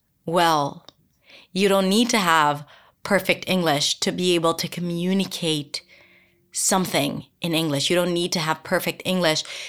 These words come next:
to be able to get your students to do the work and practice and show up and learn and to share with them your passion for English. You don't need to have the perfect accent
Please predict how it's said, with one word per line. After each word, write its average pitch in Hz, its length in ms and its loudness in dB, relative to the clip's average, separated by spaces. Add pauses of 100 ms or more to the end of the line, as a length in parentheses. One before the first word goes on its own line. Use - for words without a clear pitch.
(160)
to 208 100 0
be 185 180 2
able 175 460 2
to 208 160 0
get 185 400 0
your 180 160 -2
students - 640 0
to 175 120 0
do 175 200 0
the 165 140 4
work 170 340 2
and - 180 -4
practice 165 560 -2
and 165 140 -2
show 185 420 4
up 196 300 2 (400)
and 165 260 -2
learn 175 760 2 (360)
and 165 540 -2
to - 100 -2
share 190 300 2
with 180 160 -2
them 175 180 0
your 180 280 4
passion 185 520 0
for - 220 -6
English. - 640 -2 (400)
You 202 140 2
don't 202 160 2
need 196 200 -2
to 196 80 -2
have 165 460 2 (280)
the 180 80 0
perfect 185 580 -4
accent 180 580 0